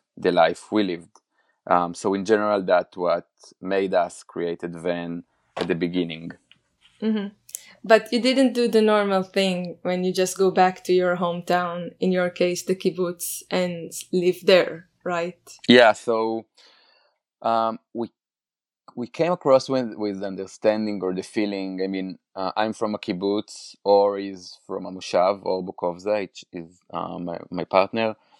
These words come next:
Speaker 1: Uh, moshav is kind of
Speaker 2: Mm-hmm.
Speaker 1: a kibbutz, combination of kibbutz, kind of tiny village. And David, uh, David Sharez is from Tel Aviv. And we felt, each, each and every one of us, that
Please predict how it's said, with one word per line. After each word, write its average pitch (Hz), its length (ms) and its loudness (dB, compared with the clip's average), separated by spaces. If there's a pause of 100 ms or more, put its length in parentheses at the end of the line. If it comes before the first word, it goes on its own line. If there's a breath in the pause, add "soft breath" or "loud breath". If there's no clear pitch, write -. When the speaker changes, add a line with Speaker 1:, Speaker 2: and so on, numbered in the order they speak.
(180)
Speaker 1:
Uh, 95 120 4
moshav 123 360 4
is 123 120 -2
kind 107 260 2
of 104 80 -4
Speaker 2:
Mm-hmm. 107 180 -8
Speaker 1:
a 95 140 0
kibbutz, 98 600 -8
combination 92 500 -8
of - 140 -12
kibbutz, - 360 -10
kind 160 220 4
of - 340 -6
tiny 104 280 4
village. 95 520 -4 (400)
And 98 320 -2
David, 98 680 0
uh, 92 320 -4
David 95 360 -6
Sharez 104 540 0 (300)
is 98 220 -2
from 95 240 -4
Tel 98 140 2
Aviv. 95 360 -2 (500)
And 107 200 0
we 104 100 -2
felt, 131 760 4
each, 117 220 0 (160)
each - 300 -4
and 120 120 4
every 110 220 2
one 101 220 2
of 104 120 0
us, 92 200 -2
that 95 440 0